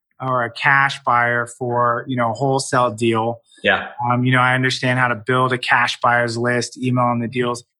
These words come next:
Speaker 1: Where and how are you finding buyers for these creative financing deals? 'Cause these are different type of buyers than what we're used to as a
Speaker 2: Right.
Speaker 1: traditional wholesaler.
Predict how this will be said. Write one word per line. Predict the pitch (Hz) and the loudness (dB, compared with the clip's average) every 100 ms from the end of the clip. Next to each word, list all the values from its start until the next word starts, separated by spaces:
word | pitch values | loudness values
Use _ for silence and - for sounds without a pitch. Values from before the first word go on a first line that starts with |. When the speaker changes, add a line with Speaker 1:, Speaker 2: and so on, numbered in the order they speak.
| _ _ _ | _ _ _
Speaker 1:
Where | 135 127 147 190 214 | -8 0 4 4 4
and | 175 | 0
how | 135 147 165 185 | 0 2 2 4
are | 175 | 2
you | 156 | 0
finding | 143 - 143 139 131 120 110 | -2 0 2 2 0 -4 -4
buyers | 117 123 135 135 123 - | 0 2 4 2 0 -4
for | - | -8
these | 110 113 110 | -4 -4 -6
creative | - 123 123 120 - | -4 -2 0 -2 0
financing | 156 175 143 135 120 | 0 2 0 -2 0
deals? | 123 117 | -2 -2
'Cause | - 117 | -2 0
these | 135 170 156 | 2 4 4
are | 131 | 0
different | 120 135 127 127 120 | 0 -2 0 -2 -2
type | - 113 113 | 0 0 -2
of | 107 | -6
buyers | - 135 170 143 127 117 | 2 4 4 2 0 -4
than | 120 117 | -6 -2
what | 120 - | -4 -4
we're | 117 | -4
used | 110 120 123 123 - | -4 -2 -4 -4 -4
to | 127 120 120 | 0 0 2
as | 120 113 | 0 0
a | |
Speaker 2:
Right. | 101 | 0
Speaker 1:
traditional | 127 117 117 - 120 113 107 | -2 -2 -4 -4 -2 -2 -2
wholesaler. | - 196 - 69 | -2 -4 -4 -8